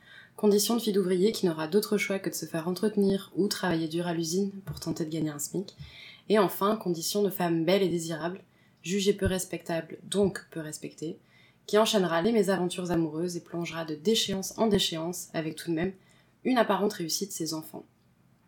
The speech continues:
Enfants avec qui les liens toutefois sont élimés et chaotiques, la faute à l'alcool et la dépression, mais également une fierté, sa fille,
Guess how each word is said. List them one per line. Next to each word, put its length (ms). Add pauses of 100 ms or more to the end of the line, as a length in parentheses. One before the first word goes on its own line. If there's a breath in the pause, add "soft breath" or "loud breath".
(680 loud breath)
Enfants 260
avec 180
qui 120
les 80
liens 220
toutefois 340
sont 240
élimés 560
et 80
chaotiques, 640 (100)
la 80
faute 220
à 80
l'alcool 380
et 20
la 100
dépression, 540 (800 soft breath)
mais 120
également 500
une 120
fierté, 600 (200)
sa 220
fille, 420